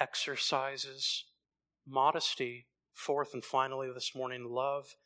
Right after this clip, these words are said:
exercises selflessness. Again, verse five. It does not seek its own.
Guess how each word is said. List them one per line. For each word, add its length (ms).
exercises 1200
selflessness. 1200
Again, 220
verse 320
five. 460
It 140
does 600
not 360
seek 460
its 520
own. 300